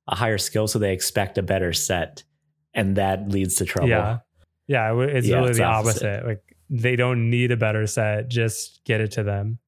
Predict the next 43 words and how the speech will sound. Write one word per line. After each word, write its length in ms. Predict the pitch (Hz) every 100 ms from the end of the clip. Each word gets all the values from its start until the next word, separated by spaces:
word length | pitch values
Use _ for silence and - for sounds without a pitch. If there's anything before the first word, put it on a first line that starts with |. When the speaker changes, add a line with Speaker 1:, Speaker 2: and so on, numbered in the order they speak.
| _ _ _ -
Speaker 2:
Um, 840 | 117 110 110 110 110 110 110 107 _ _ _ _
this 520 | 202 135 143 143 - -
fits 320 | - 135 - - - _ _ _ _ _ -
within 280 | 123 123 123
a 40 |
couple 300 | 113 - 127 127
themes, 440 | 123 117 117 110
and 100 | 113
it 60 | 113
kind 180 | 117
of 60 | 117
relates 220 | 113 104
to 80 | 113
the 80 | 110
indie 260 | 107 107 113
point 220 | 120 120
a 20 |
little 160 | 120 120
bit, 160 | 123
but 120 | 117 110
I 40 |
say, 180 | 104 110
like, 180 | 107 107 _ _ _ -
once 300 | 120 127 -
you're 80 | 131
alone, 580 | 117 117 120 123 127 113
make 200 | 113 -
it 120 | 104
quick. 280 | - 104 101
Speaker 1:
<laughs> 100 | 156 - 165 190 - 214 _
Speaker 2:
So, 180 | - 123
like, 260 | 117 110 220 202
and 160 | 151
that 60 | 160
really 140 | 180 180
applies 340 | - 135 127
even 140 | 135
if 60 | 127
it 100 | 117
is 180 | 117 113
an 80 | 110
indie, 300 | 104 104 107
but 160 | 117